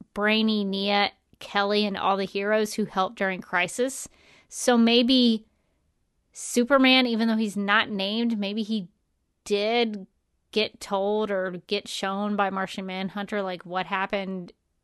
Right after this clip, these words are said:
pre-Crisis, and maybe he knew about that one son, but he didn't know about that. But it's like, they don't explain it. So I think that's, that's kind of the unfortunate thing, is that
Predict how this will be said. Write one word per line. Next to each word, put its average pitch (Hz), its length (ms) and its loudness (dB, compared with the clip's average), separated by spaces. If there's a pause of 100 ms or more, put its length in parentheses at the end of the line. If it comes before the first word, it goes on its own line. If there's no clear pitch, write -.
(140)
pre-Crisis, 208 880 -2
and 196 80 -8
maybe 190 220 -4
he 196 200 -8
knew 190 200 -4
about 185 300 -2
that 175 220 -4
one 190 380 -2
son, 220 580 0 (240)
but 185 100 -8
he 190 100 -2
didn't 190 180 -10
know 196 120 -4
about 185 160 -6
that. - 140 -6 (300)
But 339 120 -2
it's 302 200 -4
like, 339 140 4 (140)
they 311 140 4
don't 311 220 2
explain 262 500 0
it. - 220 -14 (840)
So 240 520 2 (240)
I 240 140 2
think 277 220 -4
that's, 254 460 0 (180)
that's 240 220 0
kind 254 200 -2
of 226 80 0
the 208 120 0
unfortunate 208 560 -6
thing, 185 200 -10
is 170 120 -10
that 190 160 -10